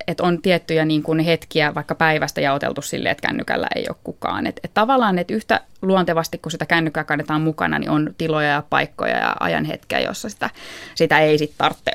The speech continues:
olla. Ja, ja se, se, kun sen, siinä takaraivoa niin kun harjoittelee muutaman kerran, niin sit sitä ei tarvitse joka päivä edes neuvotella erikseen.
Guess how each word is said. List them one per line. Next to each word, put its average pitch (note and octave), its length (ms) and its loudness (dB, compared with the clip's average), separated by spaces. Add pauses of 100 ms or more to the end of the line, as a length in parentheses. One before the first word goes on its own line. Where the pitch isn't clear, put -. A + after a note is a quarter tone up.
olla. E3 320 4 (380)
Ja, - 120 -2 (200)
ja D#3 80 2
se, D#3 200 0
se, F3 120 0
kun E3 140 4
sen, E3 260 2 (180)
siinä E3+ 220 -2
takaraivoa D#3 680 0
niin D#3 160 0
kun D#3+ 200 -2 (100)
harjoittelee E3 600 0
muutaman F#3+ 420 -2
kerran, C4 180 0
niin C4+ 60 0
sit C#4+ 140 0
sitä A#3 140 -2
ei G3+ 60 2
tarvitse G3 220 0
joka E3 220 2
päivä E2 300 0
edes G3+ 120 -4
neuvotella - 400 -6
erikseen. - 420 -8